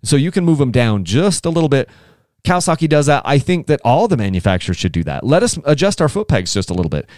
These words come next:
Helps, you know, helps with taller people. They're, all these bikes are letting us adjust where, or most of them are letting us adjust the bars, handlebars just a little bit. So why not let us adjust the foot pegs? Um, and so Kawasaki does that.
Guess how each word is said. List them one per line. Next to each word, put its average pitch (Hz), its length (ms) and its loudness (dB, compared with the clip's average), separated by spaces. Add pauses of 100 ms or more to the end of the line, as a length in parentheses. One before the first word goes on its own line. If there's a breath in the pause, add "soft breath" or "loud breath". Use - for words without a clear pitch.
(120)
Helps, - 380 -2 (100)
you 113 160 2
know, 120 160 2
helps 139 260 0
with 127 120 -2
taller 135 260 2
people. 104 320 0
They're, 104 240 2 (300 loud breath)
all 135 160 2
these 139 160 2
bikes 131 260 -2
are 123 60 0
letting 123 320 2
us 113 120 0
adjust 113 380 0
where, 107 340 2 (160)
or 95 260 -2
most 120 300 2
of 107 60 -6
them 95 160 0
are 95 80 2
letting 95 300 0 (280)
us 95 200 -2
adjust 90 300 -2
the 90 100 -4
bars, 107 520 0 (160 soft breath)
handlebars 95 460 -2
just 127 160 -4
a 90 60 -2
little 101 240 0
bit. 117 380 2 (420 soft breath)
So 131 140 2
why 139 160 0
not 156 220 0
let 139 200 2
us 120 100 0
adjust 120 340 0
the 110 80 -2
foot 131 200 -2
pegs? 117 400 0 (500)
Um, 104 520 0 (280)
and 104 140 2
so 101 240 2
Kawasaki 110 500 -2
does 101 240 0
that. 98 260 0